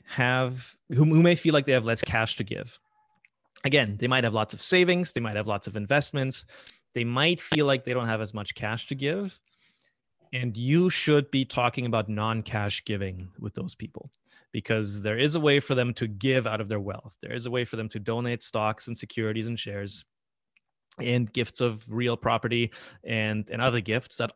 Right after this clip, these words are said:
oftentimes have a double tax advantage. Um, so disclaimer,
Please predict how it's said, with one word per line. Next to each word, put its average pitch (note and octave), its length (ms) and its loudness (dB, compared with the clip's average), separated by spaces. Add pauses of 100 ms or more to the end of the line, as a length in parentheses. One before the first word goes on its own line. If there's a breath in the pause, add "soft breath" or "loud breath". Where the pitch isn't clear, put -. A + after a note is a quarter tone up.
oftentimes C#3+ 680 0
have A#2 140 2
a A#2 40 2
double B2 380 2
tax A2+ 320 0
advantage. B2+ 600 0 (340 soft breath)
Um, G#2 680 0 (260)
so A#2 260 0 (120)
disclaimer, D3+ 640 4